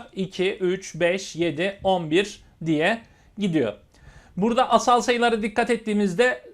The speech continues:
sadece çift olarak iki sayısı var asal sayı. Çünkü bir başka sayıyı çi-,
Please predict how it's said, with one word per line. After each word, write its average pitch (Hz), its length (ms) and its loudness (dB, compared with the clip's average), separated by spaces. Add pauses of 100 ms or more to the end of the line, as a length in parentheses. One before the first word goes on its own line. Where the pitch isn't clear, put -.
sadece 214 920 4 (160)
çift - 420 -6 (100)
olarak 196 680 4
iki 220 240 -4
sayısı 170 340 0
var 143 100 4
asal 127 300 2
sayı. 180 320 -2 (140)
Çünkü 196 300 -2
bir 196 100 0
başka 196 300 4
sayıyı 214 360 0
çi-, - 220 -10